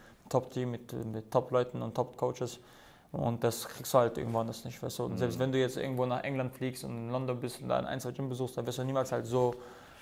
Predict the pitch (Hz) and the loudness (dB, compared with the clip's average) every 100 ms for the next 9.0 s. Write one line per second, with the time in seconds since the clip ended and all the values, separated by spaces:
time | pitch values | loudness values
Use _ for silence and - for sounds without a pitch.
0 | - - - - 139 - - 139 143 135 | -20 -20 -6 2 2 4 6 6 6 2
1 | 131 127 123 - 131 123 117 117 113 120 | 4 4 4 2 2 4 2 0 0 2
2 | 117 113 113 113 - - 123 - - 120 | 4 4 4 0 -6 -12 -12 -10 -8 -2
3 | 127 120 - 131 131 127 127 123 117 120 | -2 0 4 4 2 -6 -4 -2 0 2
4 | 127 - - - - 127 117 123 120 117 | 2 2 -2 -2 -4 -4 -4 -2 -2 -2
5 | 127 120 117 120 - 135 120 - - - | -4 -2 -2 -4 -2 0 0 -8 -8 -6
6 | 95 101 - - 98 - 95 95 90 120 | -4 -4 -6 -12 -8 2 4 4 2 2
7 | 113 113 - 120 123 123 120 123 113 113 | 2 0 -2 2 4 4 2 0 0 0
8 | 113 120 120 113 113 113 120 117 - | 2 2 0 -2 0 -2 -4 -6 -10